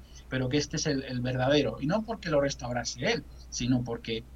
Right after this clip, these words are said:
es lo que, el del estudio que ha hecho él hacia, hacia esa restauración, ¿no? Por lo tanto, es un, un tarot que está hecho desde el cariño, está hecho desde el amor, y, y está hecho desde la realidad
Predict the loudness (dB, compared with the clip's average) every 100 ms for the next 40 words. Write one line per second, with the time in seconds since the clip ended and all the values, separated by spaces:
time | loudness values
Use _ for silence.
0 | -4 -2 2 0 0 -4 -2 -2 -2 2
1 | 2 4 2 0 -2 -2 -2 -6 -4 -2
2 | -2 -4 -4 0 -2 -2 -4 -2 -2 0
3 | -2 0 0 -2 -6 -14 -14 -10 0 4
4 | 6 6 6 2 2 -10 -8 0 0 2
5 | 4 4 4 4 2 -2 -4 0 4 6
6 | 4 2 0 2 2 4 2 2 0 -2
7 | 0 6 6 6 6 4 2 2 2 2
8 | 0 -2 -2 0 6 8 8 4 -4 -14
9 | -14 -16 2 8 8 8 6 2 2 4
10 | 6 6 6 2 0 4 4 4 2 4
11 | 6 6 4